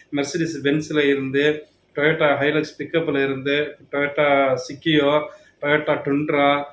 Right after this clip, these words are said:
ஆ, அதுக்கப்புறம் வேற என்ன வண்டி ஓட்டிருக்கேன்? Cadillac ஓட்டிருக்கேன். அதுக்கப்புறம் வேற என்ன? எம் ஜி. <laughs> நிறையா வண்டி ஓட்டியாச்சு இங்க வந்து. என்ன ஊர்ல வந்து ஓட்ட முடியாது, இந்த வண்டியெல்லாம் ஊர்ல கிடைக்காது.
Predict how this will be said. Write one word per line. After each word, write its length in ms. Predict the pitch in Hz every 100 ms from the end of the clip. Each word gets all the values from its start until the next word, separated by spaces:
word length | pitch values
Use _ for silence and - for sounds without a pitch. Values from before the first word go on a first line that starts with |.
| - _
ஆ, 360 | 135 156 175 -
அதுக்கப்புறம் 640 | 147 139 139 147 151 147
வேற 180 | 143 156
என்ன 160 | 151 151
வண்டி 200 | 143 143
ஓட்டிருக்கேன்? 440 | 139 139 139 131
Cadillac 360 | 143 156 156 139
ஓட்டிருக்கேன். 560 | 139 135 131 131 139 143 - _ _ _ -
அதுக்கப்புறம் 520 | 147 156 151 151 147
வேற 220 | 147 151
என்ன? 400 | 143 139 139 135 - _ _ -
எம் 260 | 139 143
ஜி. 340 | 160 151 143 -
<laughs> 680 | 170 165 160 - - - 165
நிறையா 540 | 147 139 147 165 156
வண்டி 260 | 143 139 185
ஓட்டியாச்சு 560 | 175 165 165 160 151 147
இங்க 220 | 139 139
வந்து. 380 | 135 139 147 - - _
என்ன 520 | 123 156 208 185 175
ஊர்ல 380 | 143 190 226 190
வந்து 260 | 160 143 185
ஓட்ட 260 | 160 160 151
முடியாது, 460 | 143 139 135 160
இந்த 140 | 139 135
வண்டியெல்லாம் 500 | 131 139 139 160 143
ஊர்ல 260 | 156 147
கிடைக்காது. 640 | 143 139 139 147 135 147